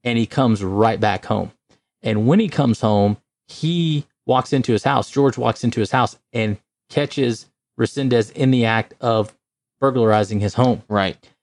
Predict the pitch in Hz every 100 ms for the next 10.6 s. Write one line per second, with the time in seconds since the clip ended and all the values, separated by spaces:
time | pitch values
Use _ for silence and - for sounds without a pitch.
0 | _ _ 120 117 117 113 113 _ _ _
1 | 127 - - - 123 127 143 135 - 139
2 | 139 127 - 123 113 107 135 127 123 113
3 | - 127 113 107 - _ _ _ _ _
4 | _ _ _ - 113 135 120 113 101 -
5 | _ _ 107 151 - 131 117 143 147 135
6 | 113 110 117 - 110 107 - 110 107 _
7 | _ _ - 110 120 110 104 - - 147
8 | 135 - - 139 143 127 110 107 - _
9 | _ _ _ - 135 131 110 98 - -
10 | - 127 113 110 98